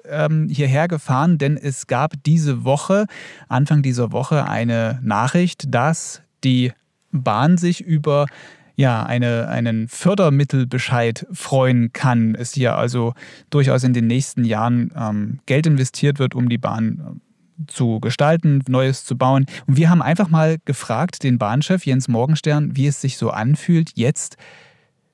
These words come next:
sinngemäß der reichste Mann im Osterzgebirge zu sein. Ja, und jetzt sitzen wir zusammen mit Jens Morgenstern, dem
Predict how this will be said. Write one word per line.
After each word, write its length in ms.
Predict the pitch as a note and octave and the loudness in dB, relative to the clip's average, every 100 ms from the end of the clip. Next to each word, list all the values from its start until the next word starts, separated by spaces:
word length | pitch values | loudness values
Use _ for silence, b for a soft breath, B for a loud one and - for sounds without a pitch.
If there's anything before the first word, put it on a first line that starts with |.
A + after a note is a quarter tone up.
| _ | _
sinngemäß 760 | - A2+ C3+ B2+ A2+ A#2 - - _ - | -4 2 2 2 0 -4 -8 -18 _ -4
der 200 | G2+ F#2 | -2 0
reichste 440 | G#2 D#3+ - A#2 | 0 0 0 0
Mann 440 | G#2 G2 C3 C#3 - | 0 2 2 0 0
im 200 | C#3 B2 | 0 0
Osterzgebirge 840 | A#2 - G#2 A2+ C#3 A2 G2 G2+ | -2 -4 -4 -2 -2 0 -2 -4
zu 160 | - G2 | -4 -2
sein. 340 | G2 G2 A2 _ _ - - - - - - B B B B B B B | 0 0 -2 _ _ -6 -4 -2 -2 -4 -4 B B B B B B B
Ja, 160 | G3 A#2+ | 0 2
und 140 | A2+ | 2
jetzt 140 | B2 - | 0 -2
sitzen 200 | G#3 F#3+ | 0 0
wir 80 | |
zusammen 380 | D#3 C3 E3 F3 | 0 2 2 2
mit 160 | C#3+ C3 | 2 0
Jens 240 | C3 B2 | 0 0
Morgenstern, 680 | B2 B2 C3 C3 D3+ F3+ D3 C#3 | -2 -2 -2 0 2 2 2 0
dem 280 | B2+ B2 | 0 0